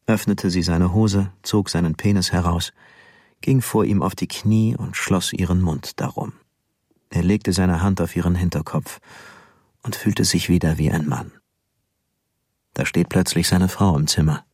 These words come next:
ein Gespenst mit schwarzen Augen und hellblondem Haar, auf ihrem Nachthemd weiß gestickte Blumen. Sie steht da und sieht zu. Auch er tut nichts, sagt nichts,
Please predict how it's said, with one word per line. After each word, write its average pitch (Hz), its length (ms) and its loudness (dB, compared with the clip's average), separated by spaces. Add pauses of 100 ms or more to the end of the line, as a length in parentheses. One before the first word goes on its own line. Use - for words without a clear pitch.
(600)
ein - 160 -2
Gespenst - 720 -2
mit - 140 -2
schwarzen - 520 -2
Augen 95 340 2
und 85 220 -4
hellblondem 87 720 0
Haar, 71 320 -4 (640)
auf - 140 -10
ihrem 80 260 2
Nachthemd - 760 -2
weiß 87 280 0
gestickte - 460 -4
Blumen. 87 480 2 (640)
Sie - 140 -6
steht - 320 0
da 101 400 0 (140)
und 104 160 0
sieht 98 240 0
zu. 71 400 -4 (1000)
Auch - 540 -2 (100)
er 101 320 2
tut 80 300 0
nichts, - 720 0
sagt - 460 -2
nichts, - 560 -6